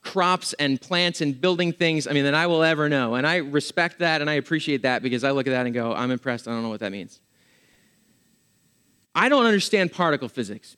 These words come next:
You? No idea. I mean, I know it's a thing. I know that those two words are allowed to go together. And then that's about it. I'm like, "I don't know. I can't speak Mandarin. I have no idea." But I know there are people in the world who under-, who do understand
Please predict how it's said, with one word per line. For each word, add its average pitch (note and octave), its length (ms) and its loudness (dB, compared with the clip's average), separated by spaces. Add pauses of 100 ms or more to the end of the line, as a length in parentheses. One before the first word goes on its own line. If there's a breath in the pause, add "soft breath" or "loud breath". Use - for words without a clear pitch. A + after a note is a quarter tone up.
You? G#3 320 2 (720)
No F#3+ 220 2
idea. C3+ 320 0 (440)
I E3+ 60 -2
mean, F#3+ 120 4
I F#3 40 4
know G3+ 160 4
it's G3+ 140 2
a E3 40 0
thing. E3+ 500 0 (720)
I D3+ 100 2
know E3 160 4
that D#3 120 2
those D#3 160 4
two F3 220 0
words E3 440 4
are C#3+ 120 2
allowed C#3+ 380 2
to D3 80 0
go D#3 200 2
together. C3+ 560 0 (1600)
And D#3+ 240 2
then E3+ 160 4
that's E3 240 0
about F3 300 2
it. F#3+ 160 2 (440)
I'm D3 200 2
like, D3 240 0
"I D#3+ 100 4
don't E3+ 160 2
know. D3 220 2
I D3+ 160 4
can't G3+ 260 0
speak G#3 340 -2
Mandarin. G3+ 540 0
I A#2+ 80 0
have D#3 160 0
no F3+ 220 0
idea." E3+ 320 2 (320 loud breath)
But G3 180 2
I G#3+ 160 2
know C4 240 4
there A3+ 140 4
are G3+ 60 2
people B3+ 340 4
in G#3 80 2
the G3 80 2
world E3 300 4
who G#3+ 140 0
under-, G#3 240 0
who G#3 140 4
do D4+ 160 4
understand C#3 640 0